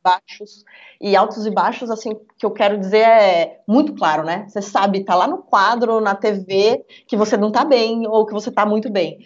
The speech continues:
Então, é muito importante pro vendedor e até mesmo pra gestão promover isso, né? Equilibrar o trabalho e diversão, sabe? Trabalho e diversão na mesma proporção.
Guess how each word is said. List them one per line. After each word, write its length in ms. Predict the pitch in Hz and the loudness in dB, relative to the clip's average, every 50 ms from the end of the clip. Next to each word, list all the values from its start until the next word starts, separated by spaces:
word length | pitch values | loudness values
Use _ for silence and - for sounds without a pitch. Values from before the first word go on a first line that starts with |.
| _ _ _ _ - | _ _ _ _ -8
Então, 640 | - 214 214 214 - 214 220 254 269 262 254 240 - - | -6 -6 -4 0 2 2 4 4 2 0 0 -2 -2 -2
é 80 | 220 | -2
muito 300 | 226 240 277 339 359 - | -2 -2 -4 -4 -4 -6
importante 720 | 381 - - 262 220 220 - 240 226 240 233 220 - - | -8 -6 -4 -6 -6 -6 -6 -4 -4 -4 -4 -8 -10 -10
pro 180 | - 214 208 196 | -6 -4 -4 -2
vendedor 800 | 190 202 196 196 180 175 170 170 190 226 254 247 208 - - - - _ _ _ _ _ - | -2 -2 0 0 0 0 2 2 4 4 4 4 2 0 -2 -4 -16 _ _ _ _ _ -2
e 80 | - 247 | -2 -2
até 200 | 247 254 - 523 | 0 -2 -4 -2
mesmo 220 | 508 427 381 349 | -2 -2 -2 -2
pra 180 | - - 269 294 | -2 0 0 2
gestão 500 | 277 277 269 269 - 233 233 262 254 240 | 2 0 -2 0 0 2 2 2 2 2
promover 540 | 254 247 233 233 233 220 196 202 208 208 | 2 2 2 2 0 0 0 0 -2 -2
isso, 360 | 196 196 233 240 - - 220 190 | -4 -4 -6 -8 -8 -8 -6 -4
né? 240 | 185 175 185 214 - _ - - | -4 -4 -4 -6 -10 _ -6 -4
Equilibrar 480 | 240 233 - - 269 254 220 220 214 233 | -4 -4 -2 -4 -4 0 2 2 2 2
o 60 | 233 | 0
trabalho 340 | 233 233 208 196 196 220 226 | 0 -2 0 2 0 0 -2
e 20 | |
diversão, 420 | 202 208 220 226 - - 190 160 | -6 -8 -8 -8 -6 -6 -6 -6
sabe? 220 | - - 180 180 - | -4 -6 -6 -4 -2
Trabalho 300 | - 185 196 214 233 240 | -2 0 0 0 0 -2
e 20 | |
diversão 400 | 226 220 220 214 214 - - 226 | -6 -6 -6 -8 -6 -4 -4 -2
na 80 | 226 226 | -2 -2
mesma 240 | 226 226 220 226 226 | -4 -4 -6 -8 -6
proporção. 600 | - 240 214 - 226 226 226 - - 202 160 - | -6 -6 -4 -2 -2 -2 -2 0 0 0 0 0